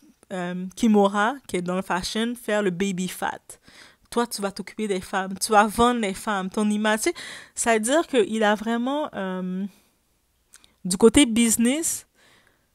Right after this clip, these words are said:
il était, même quand ils s'étaient divorcés, il a, il était comme son mentor, un peu le père peut-être absent qu'elle a pas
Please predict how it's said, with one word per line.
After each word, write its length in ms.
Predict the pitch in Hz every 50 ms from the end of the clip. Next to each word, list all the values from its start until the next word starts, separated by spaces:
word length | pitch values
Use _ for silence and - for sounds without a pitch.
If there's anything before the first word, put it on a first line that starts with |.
| _ _ _ _ _
il 160 | - 208 208 196
était, 240 | 196 - 247 208
même 220 | 208 214 240 269 -
quand 100 | - 269
ils 80 | 247
s'étaient 240 | - 220 202 - 208
divorcés, 760 | 202 196 - 208 196 196 196 - - - - 240 254 277 - -
il 220 | - 208 208 208
a, 140 | 196 196 -
il 120 | 214 214 220
était 160 | 220 - 269
comme 180 | - 330 311 294
son 160 | - 233 196
mentor, 640 | 180 180 175 175 - - - - 190 196 220 208
un 80 | 208 180
peu 140 | - - 233
le 140 | 208 180
père 360 | 175 - - - 196 202 214 208
peut-être 340 | - 190 - 202 190 -
absent 380 | - 190 196 - - - 202 202
qu'elle 160 | - - 185
a 80 | 175 170
pas 220 | - - 180 165